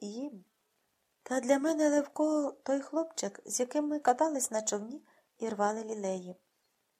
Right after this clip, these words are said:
який врятував мене на мосту, який вперше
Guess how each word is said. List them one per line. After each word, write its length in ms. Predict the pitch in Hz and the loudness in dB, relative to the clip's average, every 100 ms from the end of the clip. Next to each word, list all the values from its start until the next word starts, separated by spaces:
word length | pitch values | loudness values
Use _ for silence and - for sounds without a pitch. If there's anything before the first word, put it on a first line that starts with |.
| _ - | _ -4
який 360 | 240 254 277 269 | -2 0 -2 0
врятував 460 | 269 269 277 339 | 0 0 2 2
мене 240 | 233 226 277 | 2 -2 -4
на 100 | 196 | -6
мосту, 460 | 180 - - 202 - _ _ _ _ _ - | -4 -4 -4 -8 -12 _ _ _ _ _ -16
який 320 | 226 240 247 | -10 -8 -6
вперше 540 | 247 269 277 - 254 | -4 -4 -2 -2 -4